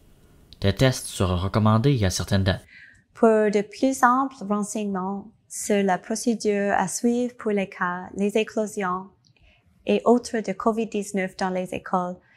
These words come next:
Speaker 2: veuillez consulter notre page web soutien aux écoles à santé publique ottawa point C A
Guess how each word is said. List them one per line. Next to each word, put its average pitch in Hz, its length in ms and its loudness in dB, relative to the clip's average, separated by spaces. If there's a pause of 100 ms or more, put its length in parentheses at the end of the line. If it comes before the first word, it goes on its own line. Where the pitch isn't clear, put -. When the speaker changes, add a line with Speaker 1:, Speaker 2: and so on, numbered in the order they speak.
(340)
Speaker 2:
veuillez 254 300 6
consulter 254 560 -2
notre 190 480 -4
page 240 340 0
web 185 160 -2 (420)
soutien 220 580 -2
aux 214 100 -2
écoles 185 580 -4 (400)
à 208 60 -4
santé 220 340 0
publique 208 380 -4
ottawa 175 380 -2
point 180 260 -8
C 202 260 -4
A 175 260 -2